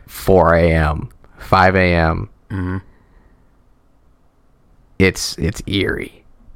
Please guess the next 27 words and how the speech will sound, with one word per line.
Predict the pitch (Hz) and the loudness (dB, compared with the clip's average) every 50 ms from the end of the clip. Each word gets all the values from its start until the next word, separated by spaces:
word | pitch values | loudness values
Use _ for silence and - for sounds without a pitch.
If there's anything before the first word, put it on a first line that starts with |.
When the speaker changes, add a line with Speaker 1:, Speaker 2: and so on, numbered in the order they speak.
| - - - | -20 -14 -6
Speaker 2:
<laughs> | - - - - 165 - - - - - | -6 -4 0 0 -2 -2 -2 -8 -6 0
Speaker 1:
It | 95 95 95 73 | 2 2 2 4
is | 85 101 98 98 92 | 4 4 4 2 0
McKinley | - 98 87 - - - 110 104 107 104 101 | -2 -4 -4 -4 -2 -2 0 2 2 2 2
morning. | 95 92 95 95 101 101 98 95 87 85 80 80 87 92 101 - _ _ _ _ _ - _ _ - - - - | 2 2 4 4 6 6 6 4 2 0 -4 -4 -6 -8 -10 -12 _ _ _ _ _ -20 _ _ -20 -16 -8 -4
The | - - | -4 -2
sun's | - - - - 101 101 107 107 - - | -2 -2 0 2 2 2 2 0 0 0
not | 110 104 101 92 - _ _ _ _ - _ _ - | 2 2 2 2 -2 _ _ _ _ -20 _ _ -2
out | - - 95 95 71 71 | 2 2 2 2 2 -2
yet. | 87 76 80 - - - - - - _ - _ _ _ - _ _ _ - | -4 -4 -4 -6 -8 -8 -12 -12 -14 _ -20 _ _ _ -20 _ _ _ -4
You're | - 92 95 | 0 0 0
driving | 95 - 101 92 92 98 101 117 113 | 2 4 4 6 6 6 4 0 -4
through | - - - 104 | -2 0 0 2
downtown. | 95 101 98 98 92 - 101 92 87 85 - - - - - | 4 4 2 2 0 0 0 0 0 -2 -4 -10 -16 -8 0
You | - 156 190 | 2 4 6
know, | 220 226 214 | 8 8 10
like, | 180 160 - - - - - - - | 8 8 6 4 -4 -20 -18 -6 0
when | - 131 131 | 2 4 4
it | 120 104 | 2 2
gets | 110 127 131 - - | 4 2 2 2 0
to | - | -2
the | 120 110 | 0 2
point | - - 131 131 | 4 4 4 4
of | 120 110 | 4 2
the | 110 | 2
night | 101 107 107 107 107 107 - - - - - - - - - - - | 4 4 6 6 6 4 2 0 -6 -18 -18 -20 -20 -20 -20 -10 0
where, | - 101 104 104 101 101 98 98 98 95 92 95 | 4 6 6 8 8 6 6 6 4 4 2 -2